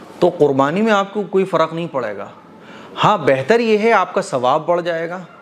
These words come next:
आपको एक extra फजीलत हासिल हो जाएगी अगर आप इस पर अमल कर लेते हो।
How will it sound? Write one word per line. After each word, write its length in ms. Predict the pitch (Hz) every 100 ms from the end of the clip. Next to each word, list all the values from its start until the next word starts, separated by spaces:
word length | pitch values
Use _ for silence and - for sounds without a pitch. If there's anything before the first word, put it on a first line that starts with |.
| - - - - - -
आपको 300 | 135 - 156
एक 180 | 156 143
extra 340 | - - 160
फजीलत 480 | 151 123 131 160 160
हासिल 300 | 151 151 170
हो 100 | 165
जाएगी 400 | 160 160 160 190 - -
अगर 220 | 147 160
आप 480 | 139 131 165 214 - _ _ _ - -
इस 100 | 147
पर 140 | 190
अमल 260 | 143 135 131
कर 140 | 117
लेते 300 | 98 85 -
हो। 120 | -